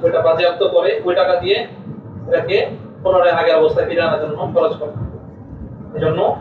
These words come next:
সবচেয়ে ভালো হচ্ছে আপনারা যে অবস্থায় এটা পাচ্ছেন, যে জায়গাটা পাচ্ছেন, সেই জায়গা পরিষ্কার পরিচ্ছন্ন করে আগের অবস্থায় নিজেরাই নিয়ে আসবেন,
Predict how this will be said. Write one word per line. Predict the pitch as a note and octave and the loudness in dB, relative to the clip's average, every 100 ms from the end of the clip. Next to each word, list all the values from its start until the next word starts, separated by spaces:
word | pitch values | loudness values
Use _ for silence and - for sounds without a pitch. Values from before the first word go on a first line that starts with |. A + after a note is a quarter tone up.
| - | -6
সবচেয়ে | - - E3+ | -6 -2 0
ভালো | D#3+ E3+ | 4 4
হচ্ছে | E3+ - - D3 - E3 | 4 2 -2 -4 -10 -6
আপনারা | D#3 D#3+ D#3 | -2 2 2
যে | E3 | 4
অবস্থায় | D#3+ - - F3 | 2 2 2 2
এটা | - | 2
পাচ্ছেন, | - - G3+ - - | 0 0 -2 -2 -4
যে | E3 D#3+ | -2 0
জায়গাটা | D#3 D#3 | 2 2
পাচ্ছেন, | D3+ D#3+ - G#3+ - C3+ - - - | 2 0 -2 -8 -6 -10 -10 -12 -6
সেই | F3 | -2
জায়গা | E3+ E3 F3 - G3+ | 2 4 4 2 2
পরিষ্কার | F#3 - | 2 2
পরিচ্ছন্ন | - F3 C3 - | 2 2 0 0
করে | - E3+ - - | 2 2 2 -2
আগের | D#3+ - | 0 2
অবস্থায় | D#3 D3+ G3+ G3 | 4 2 2 2
নিজেরাই | F#3 F3 D#3+ | 2 2 2
নিয়ে | D#3 D3+ | 2 0
আসবেন, | C#3 - | -2 -6